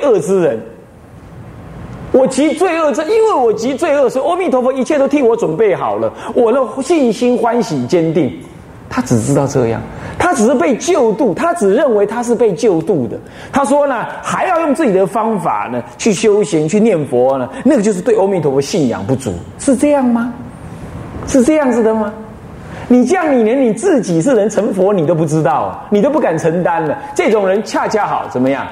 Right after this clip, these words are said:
恰恰《无量寿经》下卷当中说到，他就生边地之人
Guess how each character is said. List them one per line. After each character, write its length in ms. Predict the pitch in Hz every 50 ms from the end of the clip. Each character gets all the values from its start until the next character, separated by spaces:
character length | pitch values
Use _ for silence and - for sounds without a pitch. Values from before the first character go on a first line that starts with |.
| - - - - -
恰 260 | - - 254 247 208 196
恰 260 | 156 214 196 180 156 139
《无 100 | 147 160
量 160 | 202 202 185
寿 200 | 160 214 190 165
经》 180 | 160 175 180 170
下 240 | - - - 160 143
卷 240 | - 135 120 110
当 220 | 113 - 147 143 139
中 100 | 139 143
说 240 | 139 - 143 135 135
到， 160 | 127 123 104 - - -
他 140 | - 165
就 100 | 147 165
生 180 | 151 - 160 143
边 280 | 135 - 147 135 131 131
地 160 | 127 139 120
之 240 | 101 - 113 107 101
人 100 | 95 82